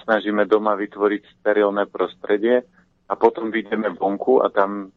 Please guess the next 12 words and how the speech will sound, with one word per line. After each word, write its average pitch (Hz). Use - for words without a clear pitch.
je 104
toho 101
veľa, 101
takže 95
to 98
samozrejme 101
napadá 98
človeka 98
o 98
to 98
intenzívnejšie. 92
A 90